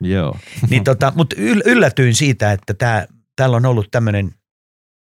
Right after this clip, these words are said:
Speaker 2: menestys ja, ja olen siinä toki mukana, jos äänenä vielä, jos tämä menestys jatkuu siis.
Speaker 1: Mm.
Speaker 2: Mm.
Speaker 1: Kyllä, kyllä.
Speaker 2: Et se on ollut tota, ja siitäkin on tullut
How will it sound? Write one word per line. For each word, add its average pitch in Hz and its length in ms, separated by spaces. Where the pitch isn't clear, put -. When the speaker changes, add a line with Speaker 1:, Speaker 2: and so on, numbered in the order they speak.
Speaker 2:
menestys 143 560
ja, 110 280
ja 98 260
olen 139 260
siinä 143 240
toki 147 240
mukana, 135 380
jos 113 320
äänenä 123 400
vielä, 127 240
jos 120 240
tämä 123 220
menestys 123 460
jatkuu - 460
siis. - 320
Speaker 1:
Mm. 82 180
Speaker 2:
Mm. 120 220
Speaker 1:
Kyllä, 85 240
kyllä. 82 220
Speaker 2:
Et - 140
se 208 120
on 156 120
ollut 117 260
tota, 117 280
ja 127 240
siitäkin 131 500
on 131 140
tullut 101 360